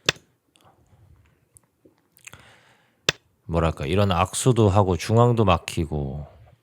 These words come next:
좋은 결과가 나온 것 같지는 않습니다. 자, 무식하게 붙이고 협공.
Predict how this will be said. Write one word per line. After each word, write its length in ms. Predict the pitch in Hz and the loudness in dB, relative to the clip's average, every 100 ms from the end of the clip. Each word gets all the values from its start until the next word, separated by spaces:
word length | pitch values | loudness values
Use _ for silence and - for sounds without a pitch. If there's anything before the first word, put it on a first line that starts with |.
| _ _ - - | _ _ -20 -16
좋은 400 | - 120 123 117 | -2 2 4 2
결과가 460 | - 104 107 101 104 | 2 4 6 6 4
나온 220 | 95 95 | 4 2
것 80 | 92 | 2
같지는 300 | 87 120 104 | 0 0 -2
않습니다. 580 | 80 95 85 69 71 - _ _ _ _ _ _ _ - - - | -2 -6 -8 -8 -14 -16 _ _ _ _ _ _ _ -10 -10 -12
자, 140 | - | -10
무식하게 520 | 73 101 - 110 92 82 | -6 -6 -2 -2 0 -2
붙이고 1000 | - 104 - - 117 135 147 160 160 - _ - - _ _ _ | -6 -10 -6 -4 0 0 0 -2 -6 -10 _ -8 -8 _ _ _
협공. 440 | - - 85 - | -10 -6 -6 -8